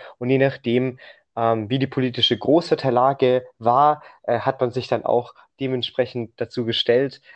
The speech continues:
ähm, und die hat man dann erst als richtig empfunden. Neunzehnhundertdreiunddreißig, ja gut, hat man den dagegen, äh, geklatschten Vorgesetzten, äh, mit der Ohrfeige, die dann Bärlauch, äh, versetzt hat. Nicht Bärlauch, Bärlach, <laughs> aber egal.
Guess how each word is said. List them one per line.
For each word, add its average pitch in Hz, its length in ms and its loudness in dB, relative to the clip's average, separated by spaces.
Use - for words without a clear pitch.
ähm, 113 400 -2
und 120 140 -4
die 117 100 -2
hat 131 120 -6
man 107 100 -2
dann 107 140 0
erst 123 580 -2
als - 300 -8
richtig 156 320 0
empfunden. 131 540 0
Neunzehnhundertdreiunddreißig, 123 920 -2
ja 131 240 -4
gut, 135 280 -4
hat 139 140 -2
man 131 140 0
den 123 200 0
dagegen, 127 520 -2
äh, 120 140 -2
geklatschten 127 520 -2
Vorgesetzten, 120 1300 -6
äh, 110 160 -2
mit 113 140 -2
der 117 140 4
Ohrfeige, 117 540 2
die 117 140 -4
dann 110 260 0
Bärlauch, 117 460 0
äh, 113 280 -4
versetzt 117 480 -4
hat. 127 220 -4
Nicht 139 180 -2
Bärlauch, 131 320 6
Bärlach, 139 320 6
<laughs> - 140 -4
aber 147 200 6
egal. 156 280 4